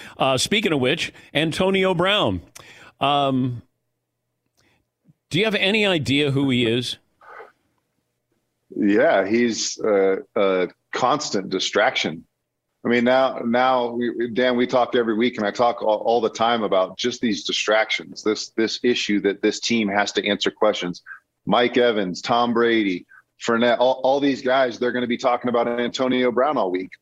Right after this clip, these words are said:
Speaker 2: Bruce Arians is gonna go into every, he's got three pressers this week. Every press conference he's gonna go into, he's got to talk about Antonio Brown and got it. It's,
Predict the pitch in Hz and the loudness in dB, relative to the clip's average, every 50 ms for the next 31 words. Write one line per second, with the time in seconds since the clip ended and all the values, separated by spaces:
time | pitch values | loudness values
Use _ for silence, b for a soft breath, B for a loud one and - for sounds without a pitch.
0 | _ _ _ - 123 135 131 - 131 135 135 135 131 123 110 113 117 117 110 120 | _ _ _ 0 0 0 2 2 2 2 2 2 2 0 0 -2 -2 0 2 2
1 | 120 123 123 117 117 104 113 117 117 127 113 123 117 110 131 - - - - 135 | 2 2 2 2 2 2 2 2 0 0 0 0 0 0 0 -2 -2 -4 -2 -2
2 | 135 127 - 131 127 - - 107 92 92 104 101 - - 123 117 - - - _ | 0 0 0 0 0 0 -2 -4 -2 -2 -4 -4 -2 0 -2 -2 -2 -4 -12 _
3 | _ - 123 135 131 113 120 135 127 - - 127 123 - - 123 117 107 113 113 | _ 0 0 0 0 0 -2 -2 0 0 0 -2 -2 0 -2 -2 -2 -2 -2 -4
4 | 104 - 120 110 - 113 113 104 110 107 110 113 113 - - 101 98 98 98 B | -2 -2 -4 -2 0 0 2 2 2 2 2 2 0 2 2 2 2 2 0 B
5 | B B B B _ _ _ - 113 110 92 - 131 117 110 - - - 123 - | B B B B _ _ _ -2 -2 -2 0 2 2 2 2 0 0 -2 -2 0
6 | - 120 104 104 - - 101 98 98 101 98 98 98 98 - - 98 92 92 95 | 2 2 0 2 0 0 0 2 0 0 0 -2 -4 -4 -4 -4 -4 -2 0 0
7 | 95 101 101 107 135 151 147 135 117 107 98 92 87 107 101 107 110 104 B B | 0 0 2 2 2 2 2 2 2 0 0 0 0 2 2 2 0 -2 B B
8 | B B B B _ _ - 135 139 139 - | B B B B _ _ -2 -2 -2 -2 -2